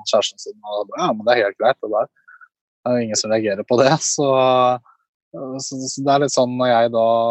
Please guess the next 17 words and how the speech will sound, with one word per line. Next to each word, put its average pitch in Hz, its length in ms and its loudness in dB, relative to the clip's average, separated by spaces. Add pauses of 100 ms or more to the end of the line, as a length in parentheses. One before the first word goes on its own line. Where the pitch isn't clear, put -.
(440)
var 104 220 -4
i 117 80 -6
en 127 100 -10
jobb, 170 320 -2
så 139 140 0
jeg 135 80 -6
mistet - 340 -6
en 113 220 -2
jobb 110 140 -4 (100)
på 131 100 2
grunn 107 320 -2
av, 104 440 0 (200)
som 120 240 -4
jeg 107 400 2
føler 104 240 2
er 107 140 -2
direkte - 540 -2